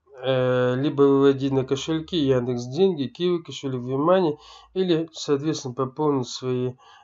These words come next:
м-, мобильные номера. Здесь у нас есть М Т С, Билайн, Мегафон. Вот здесь обратите внимание, регистрация. Нажимаете на регистрацию. Регистрация очень довольно-таки простая. Сюда вводим свой электронный ящик,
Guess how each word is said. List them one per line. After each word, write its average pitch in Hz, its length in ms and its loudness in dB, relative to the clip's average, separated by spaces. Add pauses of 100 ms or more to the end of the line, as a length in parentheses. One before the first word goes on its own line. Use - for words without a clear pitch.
м-, 131 320 0
мобильные 127 420 0 (160)
номера. 120 400 2
Здесь 147 340 -6
у 135 60 -8
нас 131 260 -2
есть 135 200 -8
М 139 160 0
Т 233 340 4
С, 180 60 -6
Билайн, 160 560 2
Мегафон. 143 680 0 (640)
Вот 160 140 -2
здесь 160 220 0
обратите 143 440 -6
внимание, 147 400 6
регистрация. 156 720 4
Нажимаете 151 520 2
на 151 100 4
регистрацию. 151 1000 2 (260)
Регистрация 151 720 2
очень 135 480 -2 (300)
довольно-таки 135 880 -2 (280)
простая. 196 720 6 (280)
Сюда 165 360 6
вводим 147 340 0
свой 139 340 0
электронный 135 520 0
ящик, 208 480 2